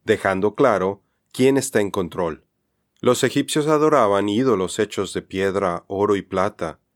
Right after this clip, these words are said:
Cabe destacar que lo más importante de estos juicios fue demostrarles a los israelitas que la religión egipcia,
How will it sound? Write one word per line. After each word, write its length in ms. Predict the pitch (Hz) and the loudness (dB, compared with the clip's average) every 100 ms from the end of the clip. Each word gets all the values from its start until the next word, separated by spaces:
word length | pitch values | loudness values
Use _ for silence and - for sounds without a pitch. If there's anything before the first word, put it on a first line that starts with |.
| _ | _
Cabe 260 | - 101 113 | 0 2 4
destacar 680 | 127 - 143 - 110 87 85 | 2 0 -2 2 0 0 -4
que 120 | - 110 | 0 2
lo 120 | 104 | 2
más 260 | 104 117 | 2 0
importante 880 | 151 135 151 139 127 101 - 92 90 - | 0 0 -2 0 0 0 -2 -6 -6 -8
de 220 | 104 101 | -2 0
estos 320 | 95 - 127 | 0 -4 -6
juicios 580 | - 139 - 95 92 - _ | -2 -4 -2 -6 -6 -10 _
fue 200 | - 127 | 0 4
demostrarles 840 | 147 156 160 - 117 95 92 - | 4 2 0 2 2 2 -2 -2
a 40 | 95 | -2
los 200 | 92 113 | -2 -4
israelitas 800 | 95 104 110 120 - 90 - _ | 0 0 0 -2 -2 -4 -4 _
que 100 | - | 0
la 140 | 107 101 | 2 2
religión 500 | 98 98 - 110 117 | 2 -2 0 2 2
egipcia, 720 | 131 - 123 - 92 90 95 | 0 -2 -4 -2 -2 -2 -4